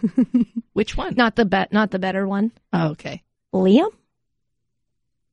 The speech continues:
Speaker 2: Yes. The one that's with Miley Cyrus.
Speaker 1: The one that was in the Mission Impo-, I mean, in the, um, Independence Day reboot.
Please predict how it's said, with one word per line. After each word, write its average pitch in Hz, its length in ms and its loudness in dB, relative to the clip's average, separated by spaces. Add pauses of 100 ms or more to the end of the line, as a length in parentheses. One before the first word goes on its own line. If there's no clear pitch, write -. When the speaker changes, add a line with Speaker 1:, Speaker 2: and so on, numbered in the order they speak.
(180)
Speaker 2:
Yes. - 1120 -14 (120)
The 190 100 2
one 180 140 2
that's 165 180 0
with 170 140 -12
Miley 165 200 -8
Cyrus. - 500 -18
Speaker 1:
The 240 120 2
one 233 160 4
that 220 100 0
was 226 160 2
in 220 200 0
the 202 80 0
Mission 196 480 -2 (260)
Impo-, - 120 -6
I 214 120 2
mean, 196 220 2
in 185 180 2
the, 180 200 0
um, 180 460 0 (800)
Independence 196 400 2
Day 175 220 0
reboot. 170 320 -6